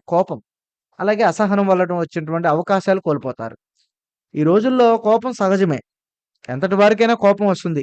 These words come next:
మనం తెలిసి చేసినా తెలియచేయకపోయినా, మనం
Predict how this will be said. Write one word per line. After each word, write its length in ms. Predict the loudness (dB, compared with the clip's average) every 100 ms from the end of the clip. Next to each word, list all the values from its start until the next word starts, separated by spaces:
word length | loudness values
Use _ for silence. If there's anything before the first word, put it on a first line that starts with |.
| -6
మనం 180 | -6 -4
తెలిసి 240 | -2 -2 -2
చేసినా 340 | -2 -2 0 -2
తెలియచేయకపోయినా, 680 | 0 0 0 -2 -4 -2 -4 -4 _ _ _
మనం 200 | -2 0